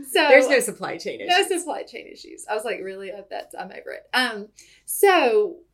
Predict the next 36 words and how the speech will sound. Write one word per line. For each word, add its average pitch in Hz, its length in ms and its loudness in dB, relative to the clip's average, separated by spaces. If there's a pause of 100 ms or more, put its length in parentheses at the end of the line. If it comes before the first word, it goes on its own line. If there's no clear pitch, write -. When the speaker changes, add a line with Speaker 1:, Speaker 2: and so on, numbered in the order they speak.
(320)
Speaker 1:
anyways, 170 580 -2
that's 247 280 2
one 226 240 -8
thing 196 220 -10
moving 196 280 -10
forward. 175 360 -4
Like, 180 200 -4
I'm 190 120 -6
excited 214 440 -2
about 190 220 -6
getting 175 300 -10
back 151 420 -8
to. 285 220 -6
That's - 220 -6
one 196 140 -14
thing 190 160 -12
that 165 100 -12
we 180 100 -10
did - 200 -12
prior 180 380 -10
to 180 120 -18
the 190 80 -12
pandemic 175 640 -18
that 170 260 -6
I, 160 460 -12 (400)
uh, - 180 -8
really 185 380 0
have 160 240 -12
missed, 160 560 -14 (280)
um, 170 220 -6
and 165 80 -14
my 165 100 -14
family 165 360 -16
has - 260 -16
missed. - 460 -14
Um, 160 460 -12